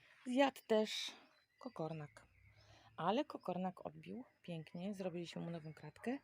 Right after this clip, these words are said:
Kokornak był tutaj gigantyczny aż do rynny. Po prostu burz wielkich zielonych kwiatów.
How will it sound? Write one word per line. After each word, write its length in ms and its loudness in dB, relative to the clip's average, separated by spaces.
Kokornak 760 2
był 120 4
tutaj 280 0
gigantyczny 1000 -2
aż 280 0
do 800 -4
rynny. 800 4
Po 80 -4
prostu 540 -2
burz 600 -2
wielkich 480 2
zielonych 400 -4
kwiatów. 680 -4